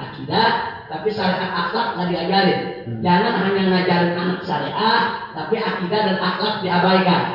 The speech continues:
Speaker 1: Jangan juga ngajarin anak sekedar akhlak, tapi akidah syariah nggak dididik, nggak bisa. Anak kita dari kecil tiga-tiganya mesti dididik. Bagaimana akidahnya? Dia mengenal sifat Allah, dia mengenal sifat Nabi, mengenal sifat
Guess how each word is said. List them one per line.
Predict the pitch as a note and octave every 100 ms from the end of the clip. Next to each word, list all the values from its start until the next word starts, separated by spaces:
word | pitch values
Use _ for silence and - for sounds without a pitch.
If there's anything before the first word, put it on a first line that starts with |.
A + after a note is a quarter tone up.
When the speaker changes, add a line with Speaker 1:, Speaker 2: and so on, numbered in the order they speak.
| - - - -
Speaker 1:
Jangan | G#3 G#3 G#3
juga | C4 C4+ -
ngajarin | G3+ F#3+ F#3 F#3
anak | - G3+ -
sekedar | F3+ F3+ E3+ -
akhlak, | - - C4+ A#4+ A#4+ - - -
tapi | - A4
akidah | - - F3+ G#3 F#3
syariah | F#3+ F3+ F#3 E3+ E3+
nggak | E3+
dididik, | D#3+ E3+ D#3+ - -
nggak | D#3+ F#3
bisa. | G3+ - - - - - -
Anak | F#3 G3
kita | G#3+ A3 A#3+
dari | G3 F#3+ F#3
kecil | A3+ A#3+
tiga-tiganya | G3 F#3+ F#3+ G3 G3 G#3 G#3+
mesti | - F3+
dididik. | E3+ F3 E3+ - - - -
Bagaimana | - F3+ F#3 G3 F#3+ F#3+
akidahnya? | F#3 F3+ E3+ F3+ A3 - - - -
Dia | F3+
mengenal | F#3 F3+ F3+ F3+ F3+
sifat | F#3 F#3 F3+
Allah, | F3 F3+ G#3+ - - - -
dia | F#3
mengenal | F#3+ F3+ F3+ F3+
sifat | F3+ F3+ F3+
Nabi, | F3 F3 G#3
mengenal | F#3+ E3+ F3+ F3+
sifat | F#3 G3